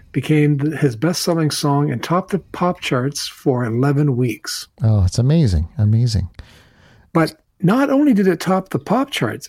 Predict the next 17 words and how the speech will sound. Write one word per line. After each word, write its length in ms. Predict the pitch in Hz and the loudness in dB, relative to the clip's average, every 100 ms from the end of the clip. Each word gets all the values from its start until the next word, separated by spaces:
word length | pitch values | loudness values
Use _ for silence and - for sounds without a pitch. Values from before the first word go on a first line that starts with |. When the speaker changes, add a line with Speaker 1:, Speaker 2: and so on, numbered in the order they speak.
| 147 | -4
Speaker 1:
it 100 | 135 | -2
topped 380 | 147 143 - - | 0 0 -2 -8
the 180 | - 117 - | -6 -6 -2
country 680 | 160 175 - 208 208 196 _ - - | -2 -2 0 2 2 -2 _ -10 -2
R 220 | 156 190 | 0 2
and 160 | 185 | 2
B 180 | 156 170 | 2 2
charts 480 | 175 - 110 - - | 0 -4 -6 -6 -4
as 160 | 147 127 | -2 0
well. 400 | 147 185 127 156 | 0 -2 -4 -4
So 140 | 170 | 2
it 40 | |
was 120 | 156 131 | 2 4
number 260 | 214 220 | 2 2
one 220 | 196 196 | 2 2
on 80 | 165 | 2
almost 260 | 143 143 | 2 0